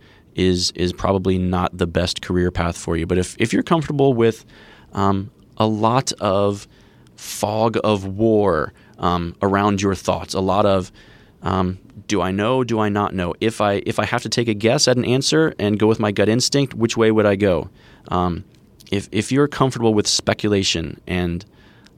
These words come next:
lots of uncertainty in the job, um, A T G, you know, could, could be a, a, a career path. The the, the difference to a product group is, is kind of stark insofar as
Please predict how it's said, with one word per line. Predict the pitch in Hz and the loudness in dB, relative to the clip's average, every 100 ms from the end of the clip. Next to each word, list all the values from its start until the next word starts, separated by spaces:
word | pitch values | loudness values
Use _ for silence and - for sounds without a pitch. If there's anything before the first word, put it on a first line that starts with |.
| - | -12
lots | 98 98 117 - | -2 0 0 0
of | 110 | 0
uncertainty | 104 107 - 113 107 101 - 87 92 - - _ - | 2 2 2 2 2 0 0 -2 -4 -12 -20 _ -2
in | 98 101 | 0 2
the | 95 | 2
job, | 98 87 71 - - - - - - | 2 2 0 -6 -18 -20 -20 -20 -10
um, | 90 87 85 95 - - - - - | -4 -4 -4 -10 -16 -20 -20 -20 -4
A | 101 101 | 0 0
T | - 95 | 0 -2
G, | 95 95 95 95 - _ - | 0 2 2 0 -6 _ -8
you | 113 | 0
know, | 98 113 123 | 0 -2 -6
could, | - 113 | -2 -2
could | - 110 | 0 0
be | 107 | 2
a, | 104 101 98 - - | 4 2 -2 -12 -4
a, | 90 - | -2 -2
a | 95 | -2
career | - 107 101 | 2 2 2
path. | 90 82 - | -2 -4 -4
The | 92 90 90 - - - _ _ _ _ _ - - | 0 0 -2 -10 -20 -20 _ _ _ _ _ -20 -4
the, | 95 90 82 - | 0 0 -2 -2
the | 95 | -2
difference | 90 117 - 123 107 - - - | 0 0 2 0 0 -4 -6 -8
to | - 110 101 101 95 - | -2 2 4 2 0 -4
a | 98 | -6
product | - 104 101 - | 0 0 0 -2
group | 98 95 | -2 -2
is, | 90 - | -2 -2
is | 98 | -4
kind | - 107 | -2 -2
of | 98 | 0
stark | - 80 - - _ - | 0 -2 -2 -12 _ -8
insofar | 92 - 90 90 90 | -6 -4 -4 -2 0
as | 78 90 87 | 0 0 -2